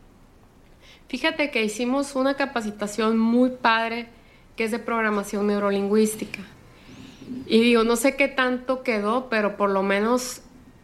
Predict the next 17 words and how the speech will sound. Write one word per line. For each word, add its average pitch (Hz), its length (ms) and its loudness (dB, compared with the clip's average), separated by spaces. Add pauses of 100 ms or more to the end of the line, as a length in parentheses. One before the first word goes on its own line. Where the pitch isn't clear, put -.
(480)
el 247 160 2
porcentaje 226 600 -2
que 262 80 2
les 220 200 -4
haya 233 280 -2
quedado 208 400 -2
ya 220 160 -2
es 214 80 -4
ganancia 220 540 -2
para 202 220 0
mí, 190 240 -2
¿no? 214 220 -2 (540)
Eh, 220 580 4
era 262 360 2
cómo 277 560 0 (380)
ellos 233 380 -2
valoren 220 600 0